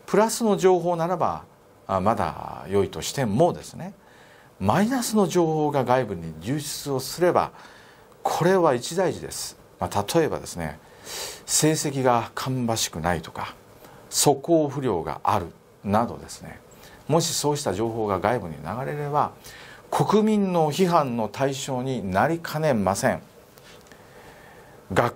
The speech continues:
校側だけでなく、まあ、学友、生徒、そしてその保護者にも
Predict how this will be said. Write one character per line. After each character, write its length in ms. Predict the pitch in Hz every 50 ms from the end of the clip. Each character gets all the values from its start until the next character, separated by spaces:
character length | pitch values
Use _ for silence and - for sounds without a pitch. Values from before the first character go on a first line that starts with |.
| - _ -
校 260 | - 156 156 147 135
側 240 | 131 123 123 120 117
だ 180 | 107 110 113
け 120 | - 117 107
で 160 | 95 85 80
な 220 | 82 82 107 120
く、 100 | - - - - - - _ - - _ - - - - - - - - - - -
ま 120 | 92 87
あ、 20 |
学 400 | 85 95 110 - - - 123 127
友、 300 | 120 120 117 113 107 98
生 280 | 98 - - - 147 113
徒、 220 | 98 - 73 - - - - - - - - - - -
そ 140 | - 139
し 80 | 127 -
て 100 | 135 120
そ 240 | - - - 160 156
の 200 | 156 131 107 - - - - - - - - - - -
保 160 | - - 160 165
護 120 | 196 208
者 180 | 202 - 160 147
に 100 | 165 180
も 260 | 185 151 104 82 80